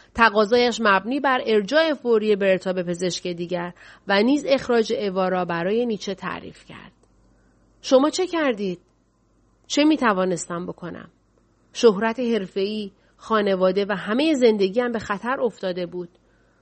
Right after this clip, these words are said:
باید از اوا می‌خواستم برود. البته پیشنهاد کردم به کار ادامه دهد تا در یافتن شغل جدید یاریش کنم. با وجودی که گفت موقعیت مرا درک می‌کند، صبح روز بعد سر کار حاضر نشد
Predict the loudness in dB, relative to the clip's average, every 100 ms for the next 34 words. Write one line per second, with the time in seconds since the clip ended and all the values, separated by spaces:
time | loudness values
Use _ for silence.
0 | _ _ 4 4 4 2 0 -2 0 0
1 | 0 -4 -6 -4 -2 -2 -2 -4 -8 -16
2 | _ _ _ _ _ _ _ 4 4 0
3 | -2 -2 -2 -2 -2 -2 -2 -2 -2 -2
4 | -2 -4 -2 -2 0 0 -2 -2 -4 -6
5 | -4 -2 -2 -2 -4 -4 -4 -4 -2 -2
6 | -2 0 -2 -4 -4 0 2 2 -2 -4
7 | -8 -10 -12 -16 _ _ _ _ _ 4
8 | 4 2 -2 -4 -2 0 2 0 0 -4
9 | -2 -2 -2 -2 -2 -2 -2 -4 -4 -6
10 | -8 -12 -10 -4 -4 -4 -8 _ -4 2
11 | 4 4 2 2 0 2 0 -2 -4 -4
12 | -6 -4 -4 -2 -2 -2 -2 0 -2 -2
13 | -6